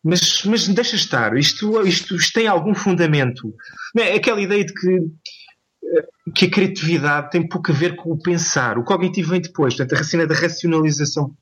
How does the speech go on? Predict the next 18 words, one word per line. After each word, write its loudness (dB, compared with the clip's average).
o 2
racionali-, 2
o 0
pensares, 0
o -2
refletires, 0
a 4
grande 2
reflexão 0
vem 2
depois. -2
É, 2
o 2
William 2
Blake 0
tem 4
aquela 2
frase, 0